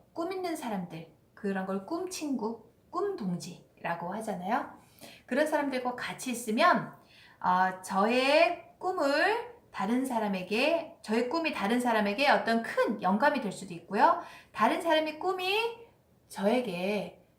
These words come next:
큰 영감이 돼서 좀 더 확장할 수 있고 다음 꿈으로 도전할 수 있는 다음 꿈의 목록에 들어갈 수도 있기 때문에 같이 꾸는 사람들과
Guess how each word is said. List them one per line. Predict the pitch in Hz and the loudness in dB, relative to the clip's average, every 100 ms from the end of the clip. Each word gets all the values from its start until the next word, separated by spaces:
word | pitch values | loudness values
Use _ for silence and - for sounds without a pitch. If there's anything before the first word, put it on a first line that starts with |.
| _ | _
큰 | - 320 | -6 0
영감이 | 202 202 214 | 0 2 0
돼서 | 190 180 240 220 - | -2 -2 0 0 -2
좀 | 285 285 | -4 -4
더 | 240 | -2
확장할 | 202 330 - 330 277 | -4 -8 -8 -6 -4
수 | 220 - | -6 -10
있고 | 180 - - 180 - - - | -18 -18 -12 -12 -14 -20 -16
다음 | - 214 254 285 302 277 | -2 4 6 6 2 -4
꿈으로 | 320 330 277 185 180 - - | -4 -2 -2 -4 -4 -8 -6
도전할 | 226 262 254 214 | -2 0 0 0
수 | 196 | -4
있는 | 180 | -8
다음 | - 180 202 226 | -6 -2 -2 -2
꿈의 | 330 330 | -4 -2
목록에 | 190 185 190 196 | -2 -2 -6 -6
들어갈 | - 214 208 | -4 -2 -2
수도 | 202 202 | -4 -8
있기 | 175 - 220 | -8 -8 -6
때문에 | 294 311 233 180 240 285 208 - - - - - - _ _ _ _ - | -2 0 -2 -2 -2 0 -2 -6 -18 -20 -20 -20 -20 _ _ _ _ -16
같이 | - 196 - - 180 180 _ | -12 -10 -12 -12 -12 -14 _
꾸는 | - 277 302 349 427 - | -6 -4 -2 -2 -4 -8
사람들과 | - - 247 226 180 - | -14 -8 -4 -4 -6 -12